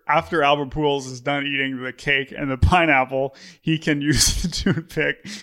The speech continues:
and, uh, and, uh, also some practical use along with the clobetasol and all the other weird shit we <laughs> have in this time capsule. Um, no, you're right. This is very important.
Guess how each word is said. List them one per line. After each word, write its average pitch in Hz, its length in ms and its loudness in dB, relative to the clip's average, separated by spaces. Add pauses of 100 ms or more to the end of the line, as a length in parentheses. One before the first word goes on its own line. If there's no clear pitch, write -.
and, 135 320 -8
uh, 160 180 -4 (300)
and, 165 500 -2
uh, 165 60 6
also 170 300 4
some 147 240 -4
practical 151 520 0
use 143 380 -2 (220)
along 147 320 4
with 147 180 -2
the 139 140 2
clobetasol 127 880 2 (300)
and 139 100 -2
all 139 140 6
the 135 120 2
other 131 160 0
weird 131 280 -2
shit 147 200 0
we 147 140 0
<laughs> - 140 -2
have 156 340 -2 (260)
in 147 140 4
this 147 200 -4
time 135 260 0
capsule. - 500 -10 (340)
Um, 139 460 0 (320)
no, 123 100 0
you're 120 140 -2
right. 123 240 -8
This 117 160 -10
is 110 120 -16
very 123 200 -2
important. 120 480 -10